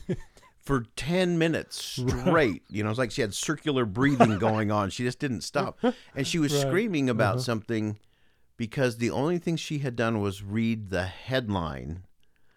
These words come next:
Speaker 2: of an
Speaker 1: Mm.
Speaker 2: article online.
Speaker 1: Gotcha.
Speaker 2: And it just threw her into a tizzy.
Speaker 1: <laughs>
Speaker 2: And,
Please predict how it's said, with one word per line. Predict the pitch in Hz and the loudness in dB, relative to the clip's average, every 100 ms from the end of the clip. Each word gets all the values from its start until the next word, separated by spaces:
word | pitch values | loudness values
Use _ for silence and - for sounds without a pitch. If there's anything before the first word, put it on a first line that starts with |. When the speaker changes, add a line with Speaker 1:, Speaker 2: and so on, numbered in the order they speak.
| - - - _ - | -18 -18 -20 _ -6
Speaker 2:
of | 92 | -4
an | 90 | -2
Speaker 1:
Mm. | 85 | -4
Speaker 2:
article | 95 107 98 - 87 76 | 0 2 0 -2 -6 -6
online. | - 90 87 87 90 - - 110 - - | -6 -4 -4 -6 -10 -12 -16 -20 -20 -20
Speaker 1:
Gotcha. | 117 107 - 107 98 _ - | -16 -16 -16 -18 -18 _ -4
Speaker 2:
And | 101 98 | 0 0
it | 92 | -2
just | 80 95 - | -4 -8 -6
threw | 131 147 151 | 0 2 2
her | 135 127 | 2 2
into | 120 113 110 87 | 2 0 -2 -4
a | |
tizzy. | 80 - 156 147 151 156 143 - | -6 -6 -6 -4 -2 0 -2 -4
Speaker 1:
<laughs> | |
Speaker 2:
And, | 101 104 101 | -2 0 0